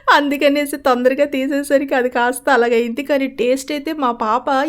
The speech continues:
ఎంత ఇష్టంగా తిన్నదంటే, "మమ్మీ, ఆమ్లెట్ చాలా బాగుంది."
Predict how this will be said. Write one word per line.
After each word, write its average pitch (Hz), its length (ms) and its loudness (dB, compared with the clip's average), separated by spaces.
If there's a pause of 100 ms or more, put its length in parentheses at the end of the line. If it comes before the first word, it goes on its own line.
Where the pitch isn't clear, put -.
(120)
ఎంత 254 540 -4
ఇష్టంగా 320 600 -4
తిన్నదంటే, 269 680 0
"మమ్మీ, 240 420 -2
ఆమ్లెట్ 247 540 -2
చాలా 240 380 2
బాగుంది." 269 240 0